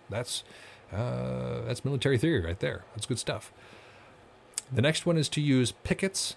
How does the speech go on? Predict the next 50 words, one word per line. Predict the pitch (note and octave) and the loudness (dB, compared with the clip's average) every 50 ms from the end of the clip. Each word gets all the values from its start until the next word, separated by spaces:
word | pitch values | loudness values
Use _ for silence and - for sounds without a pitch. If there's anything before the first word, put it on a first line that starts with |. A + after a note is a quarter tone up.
| - - | -8 -2
and | - C#3 C3+ C3+ B2+ | 0 0 2 2 2
skirmishers. | - - - - D#3+ C#3+ B2 G#2 - - E2+ D#2+ - | 0 0 2 4 4 4 4 2 0 -2 -6 -6 -2
We've | - G#2+ G#2 | -2 0 0
talked | - C3 B2 - C3 | 0 -2 -2 -2 -2
about | B2+ A#2+ G#2+ C3 | -2 -2 -2 0
this | B2+ A#2 - | -2 -2 -2
before, | - - A2+ - - G2+ F2+ G2+ C3+ D3 D3 C3+ A2+ | -2 -4 -4 0 0 2 2 2 0 -2 -4 -6 -4
but | - A2 G2+ | -4 -2 0
particularly | - A2 - D#3 D#3 D#3+ D3 C3 B2 A#2 A2 | 0 2 2 2 2 4 4 4 4 4 4
with | G#2 F#2+ | 4 2
Frederick | - - B2 A2+ G#2 G#2 G2+ - | 2 2 2 2 2 0 0 0
the | A2+ | -2
Great, | G2 F#2 G2 F#2+ A2+ A#2 - | 0 2 4 2 2 0 2
who | - A2 | 2 2
was | G2 F#2+ | 2 2
a | F#2 | -2
huge | F#2 - - - D3+ G3+ G#3 E3+ A#2 G2 | -6 -6 -2 2 4 4 4 4 2 -2
fan | - G2+ F2 E2 E2+ A#2 C#3+ - - - | -2 -2 -2 0 0 0 0 -2 -4 -6
of | G#2+ - - | -6 -2 0
pickets | A2+ G#2 - F#2+ - | 0 0 0 -2 0
and | - F#2+ F#2 | 0 0 0
skirmishers. | - - F#2+ F2 F2 - - G#2+ A#2+ A#2 - | 2 0 0 0 0 -2 0 0 0 0 0
In | G2+ F#2 | -2 0
fact, | - A2 G2+ G2 - - - - | 0 0 0 0 -4 -8 -10 -4
he | - A2 A2 A2 G#2+ G#2 - - | 0 2 2 2 2 0 0 0
won | G#2 G#2+ A2+ A#2 A#2+ A#2+ A2+ | 4 6 6 8 8 6 6
battles | G#2+ A2+ A#2 C3+ A2+ G2 A2 A2+ | 4 4 4 4 4 4 4 4
because | - A#2 G#2+ - A2 F#2 F2+ | 2 0 0 2 0 2 2
of | F#2+ F2+ | 0 0
his | G2+ F#2+ - | 0 -2 0
pickets | - G2+ - - F2+ - | 0 -2 -2 -2 -6 -4
and | - F2+ | -4 -6
skirmishers. | - - F2+ E2+ E2 E2+ - - F#2 B2+ - - - - - - - - - - - - - | -4 -4 -4 -4 -4 -6 -6 -4 -4 -4 -6 -6 -12 -14 -18 -18 -18 -18 -20 -20 -10 -2 0
But | B2+ A2+ - | 0 0 0
for | - C3 C#3 | 0 2 4
us, | F3+ E3+ C#3+ - - - - - - - - | 4 4 2 0 -2 -6 -6 -10 -14 -4 0
this | A#2+ A2+ - | 2 2 4
is | B2 A2 | 4 4
important | G#2+ A2 G#2+ - A#2 G#2 A2+ A2+ | 4 4 6 6 4 6 6 6
when | A2+ G#2+ | 6 6
we're | G#2 G2+ | 8 8
moving | G2 G2+ G2+ G2+ A2 A#2+ A2 | 6 6 6 6 4 2 2
because, | G#2+ - A#2 G#2 G2 | 2 2 2 2 2
again, | G#2 G#2 A#2 A2 | 2 2 2 2
it | G#2 G2+ | 2 0
keeps | - B2+ A#2 - - | -2 -2 -2 0 -2
you | G#2 | 0
from | - G#2 G#2 | 2 2 0
getting | G#2+ - - G2+ | 0 -2 -6 -6
fixed. | - - - - - - - | -4 -4 -4 -4 -4 -10 -12